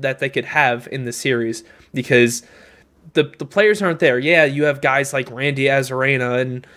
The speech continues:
uh, you know, Kiermaier and, uh, you know, that you've got these guys who, who can, who have been consistent and, and really stepping up lately. But I think that it's,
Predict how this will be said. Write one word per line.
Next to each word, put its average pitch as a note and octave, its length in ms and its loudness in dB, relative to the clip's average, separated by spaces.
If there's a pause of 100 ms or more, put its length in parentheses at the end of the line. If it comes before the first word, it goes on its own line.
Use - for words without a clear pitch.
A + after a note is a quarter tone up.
(260)
uh, B2 320 4 (140)
you D#3 80 -6
know, B2+ 280 -2 (300)
Kiermaier B2+ 720 2
and, B2 160 -6 (960)
uh, B2 280 -2 (220)
you D#3+ 220 -2
know, C#3+ 160 2
that E3 200 0
you've F3 260 -4
got F#3 320 -2
these C#3+ 180 -4
guys C#3+ 380 0
who, D#3 160 -4
who F3 140 -2
can, C3+ 360 -6
who D#3+ 220 0
have C3+ 120 -4
been C#3+ 600 -2
consistent D3 600 0
and, B2+ 220 2
and C3+ 220 0
really D3 340 4
stepping C#3 420 -2
up D#3+ 220 -2
lately. A#2+ 380 -2 (500)
But B2+ 320 0
I C#3+ 100 0
think D#3+ 280 -2
that B2+ 440 2 (540)
it's, - 340 -6